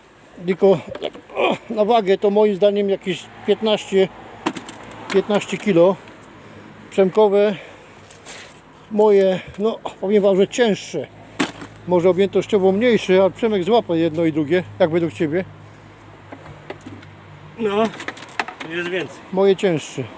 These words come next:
Speaker 2: To, to grubsze
Speaker 1: A,
Speaker 2: kotlety są.
Speaker 1: a to jest też moje, bo Przemek się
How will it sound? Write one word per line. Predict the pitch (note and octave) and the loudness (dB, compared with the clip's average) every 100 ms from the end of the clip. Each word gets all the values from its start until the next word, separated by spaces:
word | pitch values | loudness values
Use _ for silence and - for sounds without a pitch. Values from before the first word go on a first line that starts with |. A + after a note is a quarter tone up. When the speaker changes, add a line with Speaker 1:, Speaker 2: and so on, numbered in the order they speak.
| - - | -20 -18
Speaker 2:
To, | C3+ E3 | -16 -12
to | E3+ | -10
grubsze | D3+ A3+ G#3 | -8 -4 -4
Speaker 1:
A, | |
Speaker 2:
kotlety | G3+ A3+ A#3+ A3 D#3+ | -4 -4 -6 -8 -12
są. | - A#2+ - E3+ | -16 -14 -6 2
Speaker 1:
a | |
to | G#3+ | 4
jest | G#3+ | 4
też | D4 A#3+ | 2 0
moje, | G#3 F#3 E3+ | 2 2 2
bo | D#3+ | -2
Przemek | - G3 F3+ | -2 -2 0
się | - F3+ E3 | 2 4 2